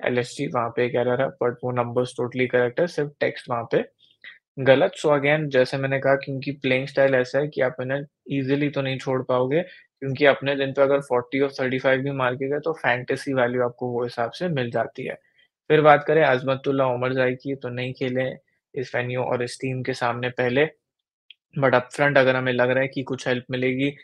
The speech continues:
and अगर आपको सामने वाली team के ओपनर्स पे risk लेना है, तब ये बहुत ही ज़्यादा handy पिक बन जाएंगे। विजय शंकर सिर्फ एक जीएल पिक, क्योंकि खास batting का मौका ना इन्हें,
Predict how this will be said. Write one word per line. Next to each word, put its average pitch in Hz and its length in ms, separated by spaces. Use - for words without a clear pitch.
and 123 100
अगर 123 160
आपको 123 300
सामने 123 400
वाली 131 260
team 135 340
के 127 100
ओपनर्स 139 440
पे 139 140
risk 135 240
लेना 131 200
है, 143 180
तब 135 220
ये 131 80
बहुत 120 360
ही 131 80
ज़्यादा 120 260
handy 120 400
पिक 165 380
बन 123 180
जाएंगे। 113 400
विजय 135 240
शंकर 143 440
सिर्फ 127 320
एक 127 140
जीएल 127 300
पिक, 135 260
क्योंकि 131 420
खास - 640
batting 120 420
का 123 100
मौका 123 400
ना 120 180
इन्हें, 127 320